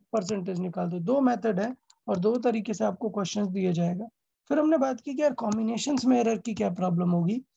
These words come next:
तो हमने बात की कि अगर addition हो रहा है, कोई एक ऐसी quantities है which is defined by the sum of the two quantities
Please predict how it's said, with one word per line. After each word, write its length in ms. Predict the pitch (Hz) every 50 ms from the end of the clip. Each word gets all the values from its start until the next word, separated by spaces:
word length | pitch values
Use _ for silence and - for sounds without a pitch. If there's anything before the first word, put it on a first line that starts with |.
| _ - - _ _ _
तो 60 | -
हमने 140 | 247 262 285
बात 220 | 262 285 269 262 -
की 140 | - 285
कि 120 | 254 - 269
अगर 260 | 247 226 220 269 262
addition 600 | 262 247 208 220 220 - - 254 254 254 262 311 - _ _ -
हो 160 | 170 196 196
रहा 140 | 196 180 170
है, 160 | 170 175 165 -
कोई 240 | - 214 226 233 233
एक 120 | 226 226
ऐसी 240 | 220 208 170 - 254
quantities 520 | 254 254 240 233 214 190 180 220 202 190
है 60 | 233 220
which 220 | 220 214 - 240
is 80 | 226 185
defined 340 | 220 190 - 214 214 220
by 140 | 208 214 220
the 200 | 190 240 254 247 247 - _ _ _ _ _ _ _ - - -
sum 220 | 254 254 254 254
of 60 | 233
the 120 | 202 233 226
two 200 | - 220 208 180 190
quantities 420 | 190 185 180 175 175 160 196 220